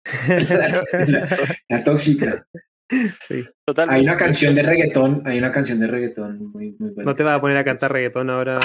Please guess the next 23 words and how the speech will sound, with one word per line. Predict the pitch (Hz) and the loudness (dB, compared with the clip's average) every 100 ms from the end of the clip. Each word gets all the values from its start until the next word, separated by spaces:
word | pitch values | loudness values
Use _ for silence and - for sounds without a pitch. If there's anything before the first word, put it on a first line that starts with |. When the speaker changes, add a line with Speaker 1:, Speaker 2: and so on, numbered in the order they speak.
| - | -2
Speaker 1:
por | - 151 | 0 2
Speaker 2:
No, | |
Speaker 1:
favor, | 190 202 | 4 2
Speaker 2:
no, | 202 | 2
no, | 175 | 0
Speaker 1:
Alejandro. | 165 175 131 165 | 0 0 0 0
Speaker 2:
no, | |
pero, | 175 180 170 160 | 0 2 0 -2
pero | 160 156 | -2 0
quiero | 143 135 | 0 0
dejarla | 139 143 120 113 123 131 - - - | 0 0 -2 -2 -2 -4 -6 -12 -4
para | 139 | -2
nuestros | 139 131 139 131 | 0 0 -2 -2
criptohispanos, | 139 135 120 113 127 120 | -2 0 -2 0 0 2
Speaker 3:
Pero | 139 | 0
que-, | 135 - _ - | -2 -8 _ -8
pero | 143 | -4
quiero | 143 160 | 0 2
Speaker 2:
que | |
sea | 147 143 | 2 2
un | |
Speaker 3:
tararearla. | 151 131 131 | 2 2 0
Speaker 2:
símbolo, | - 139 131 120 | -2 -8 -4 -4